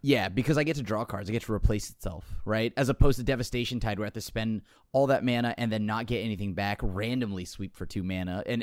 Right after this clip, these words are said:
if that, if it, if it were consistently two, I'd love that. But the fact that,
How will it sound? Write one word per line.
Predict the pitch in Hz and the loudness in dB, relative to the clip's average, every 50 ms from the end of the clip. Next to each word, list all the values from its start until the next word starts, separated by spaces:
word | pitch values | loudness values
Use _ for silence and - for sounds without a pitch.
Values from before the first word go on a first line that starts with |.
| - - | -2 -4
if | 131 - - | -4 -2 -2
that, | 123 120 - - _ _ | -2 -2 -4 -4 _ _
if | - 139 127 - - | -4 -4 -2 0 0
it, | 139 135 120 - - - - _ _ _ _ | 0 0 0 -2 -8 -18 -20 _ _ _ _
if | - 147 - | 4 6 6
it | 196 | 6
were | 185 170 156 | 6 6 4
consistently | - - 135 - - 220 - - 151 120 95 | 2 0 0 2 0 0 0 0 0 -2 -2
two, | - 104 90 | -2 -2 -2
I'd | 87 78 | -2 -2
love | 92 98 90 78 | -2 -4 -4 -2
that. | 90 95 92 85 73 - _ _ - - | -2 -2 -2 -2 -4 -8 _ _ -4 -2
But | 123 117 | 0 0
the | - | 2
fact | - 156 160 160 - | 4 4 4 4 4
that, | 156 - - | 2 0 0